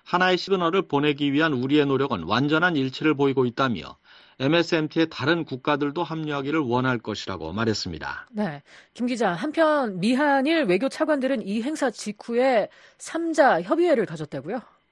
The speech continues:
Speaker 1: 네, 미한일 차관들은 십사 차 삼국 외교 차관 협의회를 갖고 회의 직후 공동 기자회견도 열었습니다. 김홍균 차관은 기자회견 모두 발언에서 우리는 북한의 계속되는 핵 미사일 위협과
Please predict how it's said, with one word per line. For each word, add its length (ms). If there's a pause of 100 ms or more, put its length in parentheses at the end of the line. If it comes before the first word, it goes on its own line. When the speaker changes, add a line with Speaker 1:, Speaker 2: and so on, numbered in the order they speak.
(640)
Speaker 1:
네, 140
미한일 460
차관들은 680
십사 380
차 260
삼국 480
외교 300
차관 420
협의회를 460
갖고 520
회의 160
직후 320
공동 500
기자회견도 800
열었습니다. 640 (520)
김홍균 440
차관은 480
기자회견 640
모두 220
발언에서 600 (280)
우리는 360
북한의 440
계속되는 680
핵 260
미사일 480
위협과 580